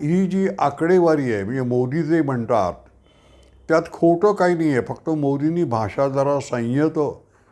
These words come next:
वापरायला पाहिजे. याच्याविषयी एक गमतीचं उदाहरण मी तुम्हाला सांगतो की संसदेमध्ये, अ, मंत्री महोदय खोटं बोलतायत असं सांगता येत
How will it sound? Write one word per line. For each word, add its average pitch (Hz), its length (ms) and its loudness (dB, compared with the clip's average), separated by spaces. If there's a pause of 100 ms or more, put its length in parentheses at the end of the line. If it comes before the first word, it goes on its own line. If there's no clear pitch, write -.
(140)
वापरायला 120 680 2
पाहिजे. 92 640 -6 (560)
याच्याविषयी 170 480 2
एक 180 100 4
गमतीचं 143 540 0
उदाहरण 143 500 2
मी 151 100 -2
तुम्हाला 120 320 -2
सांगतो 101 400 -8
की 156 360 -4 (580)
संसदेमध्ये, 139 1200 2 (140)
अ, 117 80 -2 (160)
मंत्री 127 440 0
महोदय 175 420 2 (100)
खोटं 165 380 2
बोलतायत 170 340 2
असं 135 320 -4
सांगता 131 340 -4
येत 120 100 -2